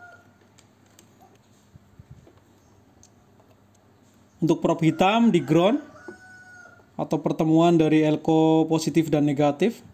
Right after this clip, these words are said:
Kita cek tegangan positifnya. Oke, sudah keluar tegangan dua puluh lima koma tujuh volt. Kemudian tegangan negatifnya negatif dua puluh enam.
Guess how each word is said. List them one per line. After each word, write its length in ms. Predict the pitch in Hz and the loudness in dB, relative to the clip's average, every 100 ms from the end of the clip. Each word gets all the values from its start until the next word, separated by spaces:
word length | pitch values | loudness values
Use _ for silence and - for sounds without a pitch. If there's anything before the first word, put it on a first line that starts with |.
| _ _ _ _ _ - | _ _ _ _ _ -6
Kita 160 | 160 160 | -4 -2
cek 160 | 170 | -4
tegangan 400 | 156 160 160 160 160 | -2 0 2 2 2
positifnya. 640 | 160 156 160 160 170 254 - - _ _ _ - _ - _ _ _ _ - | -2 0 -2 2 2 2 -2 -16 _ _ _ -20 _ -20 _ _ _ _ -6
Oke, 160 | 156 220 | 0 2
sudah 400 | 226 180 170 170 | 2 2 2 2
keluar 260 | 170 170 165 | 2 2 2
tegangan 400 | 160 160 170 214 | 0 0 2 2
dua 240 | 190 165 | 4 2
puluh 320 | 160 160 165 165 | 2 2 4 4
lima 400 | 165 165 185 190 | 4 4 2 0
koma 400 | 170 170 170 165 | 0 2 2 2
tujuh 320 | 165 160 156 | 0 0 -2
volt. 480 | - 170 202 247 - - _ _ _ _ _ _ _ - - | 0 0 0 -2 -12 -20 _ _ _ _ _ _ _ -20 -8
Kemudian 640 | 160 170 156 165 190 208 | 0 0 2 2 2 0
tegangan 320 | 196 175 170 170 | 0 0 2 2
negatifnya 800 | 165 165 160 156 156 185 254 - - _ _ _ _ - _ _ _ - _ _ _ _ _ _ _ _ _ _ - _ - - - _ _ _ _ _ | 2 0 0 0 2 2 2 -2 -16 _ _ _ _ -20 _ _ _ -20 _ _ _ _ _ _ _ _ _ _ -20 _ -20 -20 -20 _ _ _ _ _
negatif 480 | 165 156 160 165 - | -4 -2 0 -2 0
dua 160 | 165 | 0
puluh 240 | 156 160 160 | 2 2 4
enam. 320 | 165 185 | 2 2